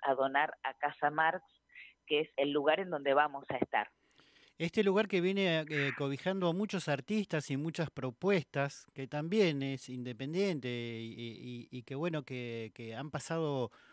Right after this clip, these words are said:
Speaker 2: muchas propuestas, no solamente de folclore, eh, sino también de, de otras, eh, de otras estéticas.
Speaker 1: Disciplinas.
Speaker 2: Sí,
Speaker 1: Ujú.
Speaker 2: disciplinas, exactamente. Y,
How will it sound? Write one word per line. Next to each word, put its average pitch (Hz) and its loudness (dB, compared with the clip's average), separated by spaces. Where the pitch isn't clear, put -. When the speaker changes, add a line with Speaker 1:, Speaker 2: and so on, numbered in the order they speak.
Speaker 2:
muchas 180 -2
propuestas, 135 0
no 143 -4
solamente 131 -6
de 117 -4
folclore, 147 0
eh, 120 -6
sino 127 -8
también 127 -6
de, 120 -6
de 120 -4
otras, 123 -6
eh, 113 -6
de 110 -12
otras 123 -4
estéticas. 120 -8
Speaker 1:
Disciplinas. 180 2
Speaker 2:
Sí, 156 2
Speaker 1:
Ujú. 208 2
Speaker 2:
disciplinas, 120 0
exactamente. 117 -8
Y, 175 -8